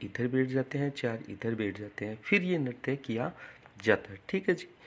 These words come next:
अब जो कच्ची घोड़ी नृत्य है, इसमें वाद्य यंत्र कौन सा है? ढोल, नगाड़ा, बांकिया, ठीक है जी, थाली, झांझ,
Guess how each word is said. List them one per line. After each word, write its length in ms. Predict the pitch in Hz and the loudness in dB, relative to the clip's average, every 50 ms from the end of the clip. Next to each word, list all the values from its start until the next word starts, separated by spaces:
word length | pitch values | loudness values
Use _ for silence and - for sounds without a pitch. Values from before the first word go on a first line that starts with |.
| - - - - - - - | -18 -16 -16 -18 -14 -8 -6
अब 140 | - 175 180 | -4 -4 0
जो 160 | 165 - 180 | 0 0 2
कच्ची 320 | 180 - 156 151 - 190 | 4 4 2 4 2 2
घोड़ी 260 | 175 160 143 120 120 | 4 4 4 4 4
नृत्य 380 | 120 120 127 135 151 - - 156 | 2 2 0 -2 -2 -2 0 2
है, 140 | 151 151 156 | 2 2 0
इसमें 380 | - - 151 - - 151 151 | -2 -4 -4 0 2 4 4
वाद्य 440 | 151 135 - 104 107 113 117 113 139 | 4 4 2 0 0 0 0 2 4
यंत्र 240 | 147 151 151 - 156 | 2 2 2 -2 -6
कौन 260 | 147 - 139 131 131 | -4 -2 0 0 0
सा 180 | 131 - - 131 | 0 0 -2 -2
है? 240 | 120 113 117 120 120 - - - - - - - - - | -2 -2 -4 -6 -6 -10 -18 -20 -20 -20 -20 -10 -8 -6
ढोल, 540 | 95 90 - 107 110 120 123 120 113 113 120 - | -6 -4 0 2 4 6 6 6 4 0 -4 -6
नगाड़ा, 580 | 120 107 107 107 104 107 110 110 113 117 117 113 110 - - 147 107 95 - | -6 -4 -2 -2 0 0 0 0 0 0 -2 -2 -6 -8 -12 -12 -8 -2 0
बांकिया, 640 | 110 110 110 110 113 - - 117 113 67 62 55 - - - - - - - - - - - - - - - _ - - - - - - - | 2 2 2 0 -2 -4 -4 -2 -2 -2 -4 -6 -10 -14 -20 -20 -20 -20 -20 -20 -20 -20 -20 -20 -20 -20 -20 _ -20 -20 -20 -20 -16 -10 -2
ठीक 200 | - 147 151 147 | 0 2 4 4
है 60 | 151 | 4
जी, 160 | 139 - - 123 | 2 2 0 -2
थाली, 540 | - - - 120 107 110 113 120 123 120 | -2 -4 -4 -2 0 2 2 2 2 2
झांझ, 520 | 107 92 - 101 98 104 117 120 120 117 | 0 -2 -4 -4 0 2 2 2 2 0